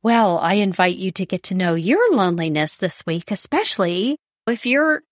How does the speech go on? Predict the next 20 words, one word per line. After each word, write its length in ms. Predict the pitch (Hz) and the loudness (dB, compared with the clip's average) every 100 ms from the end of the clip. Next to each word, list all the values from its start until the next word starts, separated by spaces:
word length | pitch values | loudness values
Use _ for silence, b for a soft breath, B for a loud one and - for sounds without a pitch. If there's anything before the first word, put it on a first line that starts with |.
| _ | _
actively 500 | 233 262 294 254 247 | -6 -2 -2 2 0
feeling 440 | 226 226 220 220 208 | 0 0 2 2 2
lonely, 400 | 220 359 311 185 | 4 4 2 -2
which 280 | 196 - | -4 -2
many 260 | 214 233 339 | 0 2 2
people 420 | - 233 226 220 - | 2 -2 0 -2 0
are 480 | 165 269 143 - 165 | 0 0 0 -4 -2
after 340 | 185 190 - 180 | -2 -2 -4 -4
this 240 | 170 - - | -4 -6 -12
crazy 720 | - 233 240 208 214 196 190 - _ - 175 | -8 -2 0 0 0 0 -4 -8 _ -18 -12
pandemic 540 | - 185 180 220 254 - | -6 -4 0 0 -2 -4
experience 840 | 147 - - 156 156 160 - - | -6 -6 -2 0 0 -2 -4 -2
really 300 | 269 330 208 | 2 2 2
shifted 540 | - - 254 - 175 | 2 0 0 -2 -2
a 60 | 151 | -2
lot 300 | 170 160 160 | 0 0 0
of 160 | 165 | -2
the 100 | - | -2
ways 420 | 170 147 151 - - | 0 0 -2 -4 -4
we, 300 | 160 160 | -2 -4